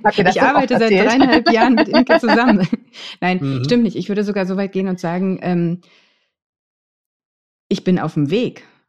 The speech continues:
Speaker 2: Weißt du, das
Speaker 3: Mhm.
Speaker 2: ist ja auch nix, äh, was du jetzt hörst und dann denkst, "Ach so, ah ja, so geht es, alles klar, mach ich ab morgen
Speaker 1: Mhm.
Speaker 2: anders." Ähm, so, <laughs> ja, muss, genau. Man kommt da ja irgendwann in diesen Prozess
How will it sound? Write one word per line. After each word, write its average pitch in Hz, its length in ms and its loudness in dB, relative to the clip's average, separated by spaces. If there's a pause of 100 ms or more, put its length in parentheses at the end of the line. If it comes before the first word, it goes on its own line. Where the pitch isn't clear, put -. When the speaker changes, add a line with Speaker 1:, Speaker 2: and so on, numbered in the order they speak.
(160)
Speaker 2:
Weißt 156 260 -6
du, 262 40 -6
das 190 180 -4
Speaker 3:
Mhm. - 0 -
Speaker 2:
ist 131 160 -8
ja - 140 -6
auch - 180 -10
nix, 220 380 -2
äh, - 220 -8
was 180 200 -6
du 180 100 -4
jetzt 165 400 -8
hörst 180 420 -4
und 202 100 0
dann 190 120 -2
denkst, 202 180 -4
"Ach - 140 -8
so, 381 300 -4
ah 302 180 -6
ja, 339 120 -2
so 339 120 -6
geht 277 160 -6
es, 226 100 -10
alles 269 160 -8
klar, 262 140 -4
mach 226 120 -4
ich - 80 -12
ab 226 80 -6
morgen 220 160 -4
Speaker 1:
Mhm. - 60 -4
Speaker 2:
anders." 180 320 -2 (440)
Ähm, 190 600 -2
so, 196 100 -8
<laughs> 196 220 -2
ja, 247 120 4
muss, 226 220 -2 (360)
genau. 233 300 -2 (760)
Man 214 360 -2 (1000)
kommt 254 380 -2
da 254 100 -4
ja 220 440 -4 (280)
irgendwann 220 460 0
in 233 260 0
diesen 208 280 -4
Prozess 190 800 -8